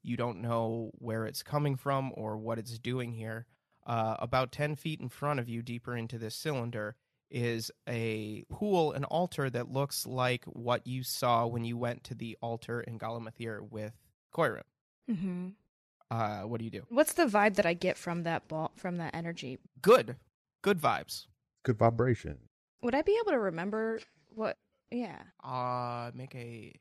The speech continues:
Speaker 1: history check to see if you can remember.
Speaker 2: Okay, I'm gonna, oh, jeez.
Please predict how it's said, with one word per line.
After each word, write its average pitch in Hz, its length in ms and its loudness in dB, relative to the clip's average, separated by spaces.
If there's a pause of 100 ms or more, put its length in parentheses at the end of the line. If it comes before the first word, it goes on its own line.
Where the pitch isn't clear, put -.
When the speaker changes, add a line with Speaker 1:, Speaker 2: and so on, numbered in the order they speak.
(500)
Speaker 1:
history 113 520 -8
check - 440 -12
to 113 80 -14
see - 180 -8
if 110 140 -14
you - 40 -14
can - 140 -18
remember. - 560 -14
Speaker 2:
Okay, - 100 -8
I'm 185 140 -2
gonna, 254 220 4 (260)
oh, - 60 -20 (180)
jeez. - 480 -4